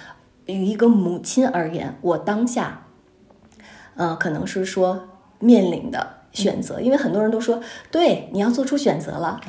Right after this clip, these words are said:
Speaker 2: <laughs>
Speaker 1: 就跟迪迪刚才那个
Speaker 2: 嗯。
Speaker 1: 面对的那个问题一样，就是你作为一个母亲，你要开始选择了。哎呀，母亲突然间觉得，哎呀，重担重重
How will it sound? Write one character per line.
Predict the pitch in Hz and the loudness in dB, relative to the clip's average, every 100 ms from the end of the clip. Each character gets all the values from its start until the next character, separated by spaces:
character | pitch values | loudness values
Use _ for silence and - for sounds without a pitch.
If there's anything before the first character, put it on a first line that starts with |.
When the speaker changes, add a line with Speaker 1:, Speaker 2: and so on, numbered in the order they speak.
| 196 | 0
Speaker 2:
<laughs> | 233 | 4
Speaker 1:
就 | 269 | 8
跟 | 302 | 8
迪 | 254 - | 8 8
迪 | - | 8
刚 | 330 277 | 8 8
才 | 269 | 8
那 | 233 254 | 8 8
个 | 240 202 196 - - | 8 6 4 -4 -2
Speaker 2:
嗯。 | 208 | 0
Speaker 1:
面 | 208 262 254 | 4 6 10
对 | 254 | 8
的 | 233 | 8
那 | 233 | 4
个 | 220 | 4
问 | 233 233 | 6 4
题 | 214 196 | 2 -2
一 | 175 | -2
样， | 202 | -2
就 | 240 | -2
是 | - 285 - - | -2 -4 -6 -4
你 | 220 | -2
作 | 330 | 2
为 | 349 | 2
一 | 359 | 4
个 | 349 | 6
母 | 233 | 4
亲， | - 254 | 6 4
你 | |
要 | 208 | 4
开 | 214 269 | 2 0
始 | 285 | 0
选 | 254 156 | 0 -2
择 | 156 | -4
了。 | - 156 139 - | -4 -6 -6 -6
哎 | 202 | -6
呀， | - - - - | -6 -12 -16 -4
母 | 208 | 0
亲 | 214 277 | 6 8
突 | |
然 | 269 214 | 8 6
间 | 226 | 4
觉 | 226 185 | 4 4
得， | 196 196 - - - - | 4 0 -4 -16 -18 -4
哎 | 262 | 0
呀， | 240 240 - - - - | 2 0 -6 -14 -20 0
重 | 349 262 240 | 4 6 8
担 | 247 233 | 6 6
重 | - | 6
重 | 208 | 8